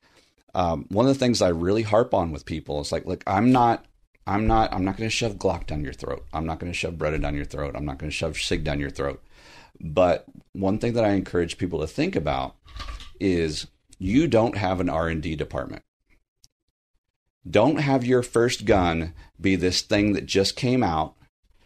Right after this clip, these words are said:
that there are no holsters for, that no police department is using. You know,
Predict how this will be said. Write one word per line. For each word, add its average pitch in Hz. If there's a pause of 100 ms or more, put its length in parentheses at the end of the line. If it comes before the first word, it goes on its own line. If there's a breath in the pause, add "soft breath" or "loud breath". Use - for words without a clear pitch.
(180)
that 87
there 87
are 82
no 95
holsters 113
for, 73 (260)
that -
no 107
police 113
department 85
is 76
using. 71 (320 soft breath)
You 98
know, 90